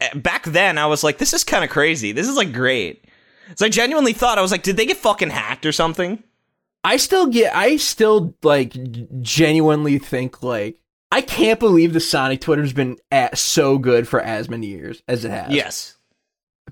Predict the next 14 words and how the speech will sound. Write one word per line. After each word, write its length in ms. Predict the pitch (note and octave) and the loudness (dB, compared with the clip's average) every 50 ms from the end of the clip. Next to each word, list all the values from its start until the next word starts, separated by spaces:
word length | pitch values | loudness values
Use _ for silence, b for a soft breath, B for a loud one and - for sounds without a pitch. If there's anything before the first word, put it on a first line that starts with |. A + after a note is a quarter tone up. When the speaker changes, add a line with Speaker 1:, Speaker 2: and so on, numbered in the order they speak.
| - | -4
Speaker 2:
Because 340 | - G#3 - G#3+ A3 F#3+ D#3+ - | -2 -2 0 0 0 -2 0 -2
especially 680 | G#3 F#3 - - E3 D3 A3 G3+ G#3+ G#3+ - - D4 C#4+ | -2 -2 -2 -2 -2 -2 -2 0 0 -2 -2 0 0 0
for 160 | C4 C4+ A#3+ G3+ | 2 2 -2 -2
fucking 520 | D#3+ D3 - - - G3+ F3+ - G3+ E3+ | -2 -6 -8 -4 -2 -2 0 2 0 0
people 240 | - F3 E3 E3 E3 | 2 2 2 2 2
like 120 | D#3 C#3+ C3+ | 2 2 0
me 140 | C3+ C#3+ D3+ | -2 0 0
who 120 | D#3+ D#3 C#3+ | 2 2 4
are, 140 | C3 B2+ | 2 2
like, 340 | B2+ C3 B2+ C3 C3 B2 A#2 | 2 0 0 0 -2 -4 -2
deep 280 | A2 E3 D#3+ D3+ D#3 - | 0 2 2 2 0 0
lore 260 | D3 D3 D3 C#3+ C#3 | 0 0 2 0 0
Sonic 400 | - - - A#2+ A#2+ B2+ C3+ - | 0 -2 -2 -2 -2 -4 -6 -4
fans, 300 | - D#3 D#3 D#3 D#3 | -2 0 0 0 0